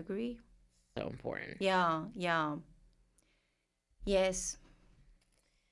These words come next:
Speaker 2: So I am going to ask you some specific, if you don't mind,
Speaker 1: Mm-hmm.
Speaker 2: uh,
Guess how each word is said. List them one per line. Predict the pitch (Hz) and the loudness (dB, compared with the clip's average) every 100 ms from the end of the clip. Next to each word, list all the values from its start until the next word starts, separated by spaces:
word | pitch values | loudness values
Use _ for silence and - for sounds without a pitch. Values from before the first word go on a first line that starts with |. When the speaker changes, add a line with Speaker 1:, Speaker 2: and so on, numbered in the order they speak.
| _ _ _ - | _ _ _ -6
Speaker 2:
So | - - | -4 0
I | 139 | 2
am | 170 196 151 147 | 2 2 0 0
going | 139 135 123 123 123 - - | 6 8 8 4 0 -2 0
to | 107 104 101 - | 0 2 0 0
ask | 120 120 127 - - - | 2 2 2 -2 -8 -6
you | 117 107 110 110 113 - - | -2 0 0 -2 -4 -10 -14
some | - - 123 117 | -12 0 0 0
specific, | 110 - - 123 - 175 170 127 139 - | -4 -6 -4 -4 0 0 4 2 2 -2
if | 123 127 | -2 -2
you | |
don't | 117 110 | -2 -2
mind, | 110 104 107 120 | -2 -2 -2 -4
Speaker 1:
Mm-hmm. | - 220 247 | 0 2 4
Speaker 2:
uh, | 123 117 113 113 | 4 4 4 0